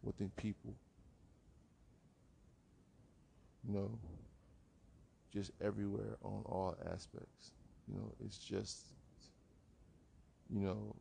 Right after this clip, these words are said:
that's, like I said, it's just so much behind that. <laughs> But, you know, our shifting this planet is going to, it's gonna keep speeding things up for us. And that means, you know, the weather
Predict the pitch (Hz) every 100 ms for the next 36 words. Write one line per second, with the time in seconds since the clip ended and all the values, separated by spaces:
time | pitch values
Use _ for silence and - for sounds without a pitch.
0 | - 98 95 - - 107 110 101 107 107
1 | 110 101 - - - - - 104 101 98
2 | - 101 90 98 95 101 101 - - -
3 | - - - - - - - - - -
4 | - - - - 113 98 107 - - -
5 | - - - - - - - - - 101
6 | 92 - 92 95 - 107 - 101 95 92
7 | - 104 104 107 110 - - 95 95 -
8 | - 101 101 98 - 101 95 90 90 -
9 | 95 104 101 - 110 104 - - 104 98
10 | 95 - 104 101 104 98 - - 98 -
11 | - - - - - - - - - -
12 | - - - - 101 107 107 107 107 101
13 | 98 - - - - - - - - -
14 | - - - - - - - - 104 101
15 | 92 92 98 107 98 95